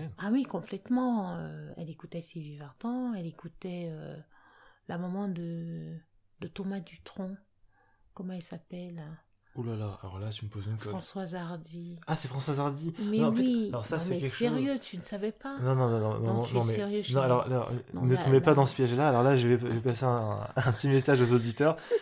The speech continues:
Speaker 2: Il y a quelque chose qu'il faut que vous, que vous sachiez, c'est que ma mère a une très, très, très grosse culture, euh, des, euh, célébrités françaises, euh, enfin, les liens, les, les,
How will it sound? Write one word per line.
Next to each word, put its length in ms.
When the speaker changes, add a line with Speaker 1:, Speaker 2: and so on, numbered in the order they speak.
Speaker 2:
Il 80
y 60
a 80
quelque 200
chose 140
qu'il 100
faut 120
que 100
vous, 100
que 140
vous 60
sachiez, 280
c'est 100
que 100
ma 100
mère 260
a 100
une 180
très, 360
très, 320
très 180
grosse 220
culture, 420
euh, 100
des, 280
euh, 180
célébrités 500
françaises, 600
euh, 220
enfin, 280
les 180
liens, 380
les, 160
les, 380